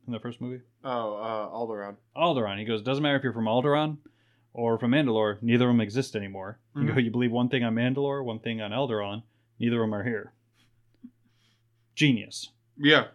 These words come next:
Speaker 1: And that moves the plot along because you see what he's going through in his head.
Speaker 2: Yeah, yeah.
Speaker 1: He's pretty much anything Mando's thinking, Bill Burr is, like,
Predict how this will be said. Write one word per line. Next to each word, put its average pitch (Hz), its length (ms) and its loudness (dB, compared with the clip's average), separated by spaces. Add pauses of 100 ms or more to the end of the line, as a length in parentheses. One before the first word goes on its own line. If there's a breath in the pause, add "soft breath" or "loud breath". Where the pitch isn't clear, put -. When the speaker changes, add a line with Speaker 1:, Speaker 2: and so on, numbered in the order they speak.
Speaker 1:
And 131 140 4
that 127 200 2
moves 135 240 4
the 117 100 -2
plot 190 300 2
along 110 340 -2
because 104 360 -4
you 110 80 -8
see 107 480 -6 (1300)
what 110 540 -6 (840)
he's 143 240 0
going 113 240 2
through 113 140 -2
in 104 80 -4
his 101 140 -8
head. 107 280 -8 (180)
Speaker 2:
Yeah, 139 240 6
yeah. 127 120 4
Speaker 1:
He's 117 140 4
pretty 160 180 2
much 170 200 0
anything 143 440 2
Mando's 117 360 2
thinking, 143 440 -4 (520 soft breath)
Bill 127 200 2
Burr 110 280 2
is, 95 180 -8
like, 98 180 -8